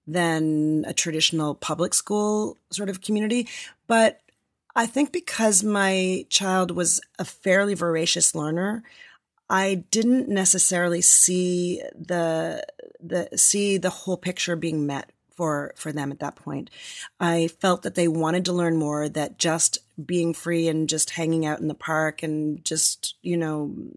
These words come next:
I felt it wasn't really gonna be quite enough. So actually, after we left the school and we decided to try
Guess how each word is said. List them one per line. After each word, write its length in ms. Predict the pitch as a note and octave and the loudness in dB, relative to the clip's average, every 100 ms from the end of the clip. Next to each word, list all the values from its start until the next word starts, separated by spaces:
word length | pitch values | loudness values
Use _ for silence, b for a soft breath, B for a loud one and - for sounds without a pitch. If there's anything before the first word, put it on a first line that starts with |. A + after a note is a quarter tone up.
| - _ _ _ _ _ _ _ A#1 G#1+ _ - | -20 _ _ _ _ _ _ _ _ _ _ -2
I 80 | |
felt 180 | G3 A3 | 6 6
it 60 | A#3 | 6
wasn't 280 | G#3 G3+ F3+ | 4 2 2
really 160 | F3+ | 2
gonna 180 | E3 E3 | 2 0
be 120 | D#3 | 0
quite 260 | - D3+ C#3+ | -4 -6 -4
enough. 260 | C#3 C#3 - b b b b | -4 -6 -12 b b b b
So 440 | - F3 F3+ E3+ E3+ | 4 6 6 6 4
actually, 520 | F3+ F#3 G#3 F#3+ F3 - | 2 2 2 4 2 2
after 420 | F3 G3+ - B3+ | 2 2 2 2
we 160 | G3+ F#3 | 4 2
left 400 | E3 D#3+ E3 - | 4 2 0 -4
the 80 | E3+ | -2
school 300 | - F3 D#3+ | 0 2 2
and 80 | |
we 80 | D#3+ | 2
decided 420 | D#3 E3 E3 D#3+ D#3 | 0 0 0 -2 -4
to 60 | |
try 400 | D3+ - E3+ D3+ | -6 -4 -2 -4